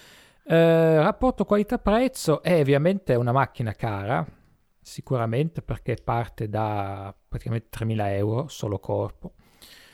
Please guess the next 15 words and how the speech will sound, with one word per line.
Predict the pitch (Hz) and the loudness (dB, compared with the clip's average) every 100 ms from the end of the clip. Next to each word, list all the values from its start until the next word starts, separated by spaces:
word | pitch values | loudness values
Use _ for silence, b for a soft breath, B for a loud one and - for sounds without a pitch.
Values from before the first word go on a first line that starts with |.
| B B _ | B B _
E | 311 139 131 127 123 123 120 120 120 123 - _ | 0 2 4 4 4 4 4 2 2 0 -4 _
per | - 160 | 0 2
me | 196 240 180 | 2 2 0
è | 143 | 0
uno, | 143 139 127 - | 2 2 -2 -4
è | 143 | -2
una | 139 | 0
macchina | 135 143 - 143 | 0 0 -2 -4
di | 127 127 | -2 0
nicchia, | 135 - - | -2 -2 -6
nel | 117 117 | -4 -4
senso | 139 131 127 | -4 -4 -6
che | - 143 156 123 117 | -2 0 2 2 2
è | 127 | 2
un, | 120 117 117 123 156 | 2 0 -6 -10 -14